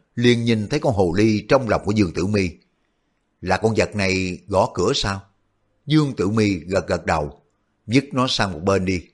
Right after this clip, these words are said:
Long Trục Thiên nói một cách đầy bá đạo. Dương Tử Mi nghe vậy, đặt Tuyết Hồ lên bàn.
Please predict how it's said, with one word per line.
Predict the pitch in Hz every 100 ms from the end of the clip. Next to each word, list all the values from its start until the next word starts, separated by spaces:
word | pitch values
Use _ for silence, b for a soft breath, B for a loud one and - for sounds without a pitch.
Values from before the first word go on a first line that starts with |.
| _ _ _ _ _ -
Long | 165 160 -
Trục | 101 -
Thiên | 117 113 90 -
nói | 101 117 190
một | 170 -
cách | 131 -
đầy | 92 78
bá | 69 98
đạo. | 98 78 78 - _ _ _ _ _
Dương | 151 160 143
Tử | 95 113
Mi | 113 104
nghe | 101 98
vậy, | 87 80 87 92 _ -
đặt | 117 - -
Tuyết | 190
Hồ | - 90 80
lên | 95 92
bàn. | 80